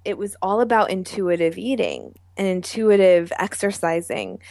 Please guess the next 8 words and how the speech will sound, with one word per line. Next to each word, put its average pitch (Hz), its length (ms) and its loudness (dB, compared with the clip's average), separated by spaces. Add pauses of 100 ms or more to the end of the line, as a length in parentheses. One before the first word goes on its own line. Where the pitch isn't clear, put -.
(160)
and 196 280 -2
listening 208 460 2
to 202 80 -4
the 185 100 -2
body's 180 520 0
natural 160 460 -2
wisdom. 170 640 0 (320)
And, 190 420 0